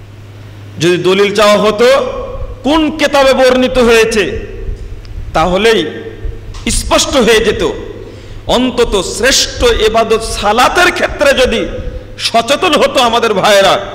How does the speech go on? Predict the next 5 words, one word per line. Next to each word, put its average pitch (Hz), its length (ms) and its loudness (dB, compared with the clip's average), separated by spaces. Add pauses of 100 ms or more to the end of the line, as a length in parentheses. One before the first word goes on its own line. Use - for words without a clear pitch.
(200)
শিক্ষিত - 440 -4
ভাইয়েরা, 180 480 4 (580)
তাহলে 190 260 4
আমাদের 233 560 2
মতো 233 580 0